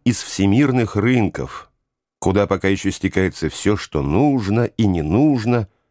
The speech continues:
что полезно и вредно человеку. Здесь необходимые ткани и хлеб, отрава и целебные травы. Немцы, французы, англичане, американцы, армяне, персияне,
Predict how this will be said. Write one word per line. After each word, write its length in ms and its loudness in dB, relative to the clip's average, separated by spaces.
что 200 0
полезно 540 0
и 180 2
вредно 480 0
человеку. 760 -4
Здесь 420 0
необходимые 600 0
ткани 560 -2
и 40 -4
хлеб, 520 -2
отрава 640 0
и 100 -4
целебные 480 -2
травы. 600 -6
Немцы, 720 0
французы, 920 0
англичане, 960 0
американцы, 1040 0
армяне, 840 0
персияне, 920 -2